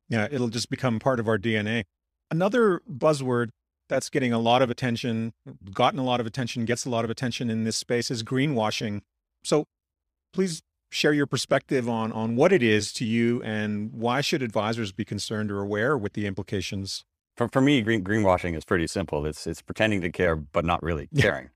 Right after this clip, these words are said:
Speaker 2: Um, and I think that's really what, what, what, what we're seeing in, in many cases is, you know, a, a marketing spin that's unsubstantiated, that's, um, not accurate, that's misleading. Um, and so I think, you know, that's what it is to me. And obviously you can, you can hear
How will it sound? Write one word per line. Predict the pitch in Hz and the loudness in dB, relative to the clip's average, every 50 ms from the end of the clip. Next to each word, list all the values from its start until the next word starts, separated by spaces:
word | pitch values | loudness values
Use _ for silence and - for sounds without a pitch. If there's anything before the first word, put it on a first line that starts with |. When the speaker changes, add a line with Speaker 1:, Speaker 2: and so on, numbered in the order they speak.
| _ _ | _ _
Speaker 2:
Um, | - 78 76 76 73 73 73 73 73 82 | -4 -2 -2 0 -2 -2 -4 -4 -4 -4
and | 82 82 | -2 -2
I | 80 | -2
think | - 98 80 | -2 -4 -2
that's | - 87 82 78 - - | 0 0 -2 -2 -2 -4
really | 90 87 82 80 80 76 - _ _ _ _ - | -2 0 0 0 0 -2 -6 _ _ _ _ -2
what, | 98 92 87 - | 0 0 0 0
what, | 87 85 76 - _ - | -2 -4 -4 -6 _ -8
what, | 92 92 90 82 - | -4 -2 -2 -2 -2
what | 92 87 80 | -4 -4 -4
we're | 80 | -4
seeing | - - - 107 101 92 85 | -6 -4 -2 -2 0 0 0
in, | 82 80 80 | -2 -4 -4
in | 82 82 85 | -4 -4 -2
many | 85 80 80 | -2 -2 -4
cases | - - 92 87 85 - 85 76 73 80 | -2 -2 -2 -2 0 -2 -4 -4 -4 -2
is, | 82 78 76 - - | -2 -2 -2 -4 -4
you | 87 80 | -4 -2
know, | 78 76 78 | -2 -2 -4
a, | 76 80 78 85 | -4 -6 -4 -2
a | 92 | 0
marketing | 95 101 101 - - 78 76 71 | 0 0 0 0 -2 -6 -6 -8
spin | - - - 82 73 71 69 67 | -8 -8 -6 -6 -4 -4 -6 -6
that's | 80 76 - - | -6 -6 -6 -6
unsubstantiated, | 85 80 78 - 82 76 - - - 85 80 76 - 85 80 78 78 78 80 78 73 71 | -6 -4 -4 -4 -4 -4 -4 -6 -4 -4 -4 -4 -4 -4 -4 -2 -2 -2 -2 -2 -4 -6
that's, | 73 - - - - _ _ _ _ _ _ - | -10 -12 -14 -18 -18 _ _ _ _ _ _ -4
um, | 80 80 76 78 | -2 -2 -2 0
not | 82 92 82 76 | 0 0 2 2
accurate, | 82 82 82 - 82 80 80 78 80 76 - - - | 2 0 0 -2 -2 -2 -2 -2 -2 -4 -6 -8 -8
that's | 82 76 - - | -8 -8 -6 -4
misleading. | 92 90 - - 82 80 80 78 80 78 78 78 78 73 - _ _ _ _ _ _ - | -4 -4 -4 -4 -2 -2 -2 0 0 -2 -2 -2 -4 -6 -10 _ _ _ _ _ _ -4
Um, | - 80 78 76 73 76 76 73 73 71 78 73 | -2 0 2 2 0 -2 -4 -6 -6 -8 -8 -8
and | 78 87 85 | -6 -6 -4
so | - 104 95 | 0 2 2
I | 85 | 2
think, | 82 - 98 87 78 - | 2 0 -2 -4 -4 -4
you | 92 82 | -4 -4
know, | 76 76 76 76 76 - - _ _ _ _ _ _ _ _ _ _ _ | -2 -2 -4 -4 -8 -10 -18 _ _ _ _ _ _ _ _ _ _ _
that's | - 101 110 107 - - - | 4 6 6 4 2 -2 0
what | 98 92 85 | 0 2 2
it | 85 85 | 4 2
is | 87 87 80 76 - | 2 0 0 -4 -8
to | - - | -8 -2
me. | 82 101 131 240 240 | 0 2 2 2 2
And | 120 87 82 80 76 78 | 2 2 0 0 0 0
obviously | 80 80 80 80 - - 82 | 0 0 0 -2 -4 -4 -4
you | 78 80 80 | -2 -4 -4
can, | - 82 76 - | -4 -6 -6 -6
you | - 87 | -6 -8
can | - 78 78 | -6 -6 -6
hear | 78 92 92 85 80 76 | -2 0 0 0 0 -2